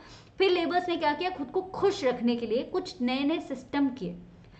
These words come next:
जब आपको already पता है कि आपके जैसे काफ़ी सारे लोग यहाँ पे बंदी बना के लाए गए हैं, तो obviously जेल में भी लोग अपने आप को खुश रख लेते हैं,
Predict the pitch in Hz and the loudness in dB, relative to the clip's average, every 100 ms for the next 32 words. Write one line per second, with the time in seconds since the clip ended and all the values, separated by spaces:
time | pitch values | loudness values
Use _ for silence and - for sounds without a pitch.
0 | - 285 320 311 359 269 294 339 277 254 | -2 6 6 6 6 6 4 0 0 2
1 | 247 214 220 262 233 233 269 262 285 233 | 2 2 2 2 2 2 0 0 0 0
2 | 208 247 247 240 233 226 233 220 226 214 | 0 0 2 4 6 6 4 0 -2 -2
3 | 208 226 208 214 214 190 208 175 170 - | -2 -2 -2 -2 -2 -2 -2 -4 -4 -6
4 | 285 277 320 320 330 180 262 302 349 349 | -2 0 0 0 2 2 2 4 2 2
5 | 359 311 285 269 277 254 277 254 240 240 | 2 2 0 2 0 0 -2 -6 -4 -2
6 | 220 185 247 190 | -2 -2 -4 -4